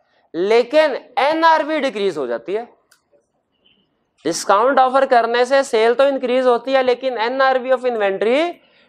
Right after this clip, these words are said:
decrease हो जाती है। और अगर एनआरवी of inventory decrease है, कहाँ पे risk है?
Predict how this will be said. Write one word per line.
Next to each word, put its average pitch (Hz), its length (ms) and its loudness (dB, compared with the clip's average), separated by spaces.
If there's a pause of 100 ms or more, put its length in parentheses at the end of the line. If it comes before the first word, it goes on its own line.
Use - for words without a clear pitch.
(200)
decrease 311 420 0
हो 254 80 2
जाती 185 300 0
है। 123 220 -6 (160)
और 196 100 4
अगर 247 180 2
एनआरवी 269 560 0
of 277 120 -2
inventory 269 500 -4
decrease 247 380 -4
है, 240 380 -2
कहाँ 247 280 2
पे 285 140 4
risk 262 280 -2
है? - 240 -4